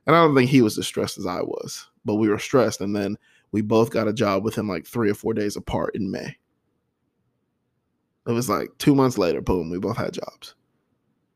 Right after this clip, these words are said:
And at the time, I was not fully immersed in those moments. I look back on it and I was, I just, today I kick myself about it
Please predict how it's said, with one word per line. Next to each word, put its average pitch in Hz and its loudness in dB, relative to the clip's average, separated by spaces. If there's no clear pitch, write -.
And 101 -2
at 123 0
the 110 2
time, 127 2
I 110 4
was 101 0
not 117 4
fully 123 4
immersed 101 -2
in 95 -2
those 101 -4
moments. - -8
I 104 2
look 113 4
back 113 0
on 85 -2
it 87 -6
and 113 -4
I 92 -8
was, 92 -6
I 107 -4
just, 98 -4
today 120 2
I 104 0
kick - -2
myself - -4
about - -8
it - -12